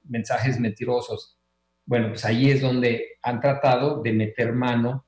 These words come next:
las redes sociales. El problema es que, ¿qué es mentira y qué es verdad cuando estamos hablando de opiniones?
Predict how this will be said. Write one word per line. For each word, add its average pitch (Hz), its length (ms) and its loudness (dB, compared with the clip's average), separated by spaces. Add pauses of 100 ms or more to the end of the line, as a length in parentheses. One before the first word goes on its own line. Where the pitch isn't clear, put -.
(120)
las 98 160 -6
redes 101 200 -2
sociales. 190 480 -2 (300)
El 131 120 -2
problema 147 340 4
es 190 80 2
que, - 440 0 (400)
¿qué 175 220 4
es 170 120 4
mentira 160 680 4
y 135 100 0
qué 147 120 4
es 139 100 4
verdad 139 520 4
cuando 113 220 2
estamos 123 340 2
hablando 120 320 2
de 110 80 2
opiniones? 120 540 0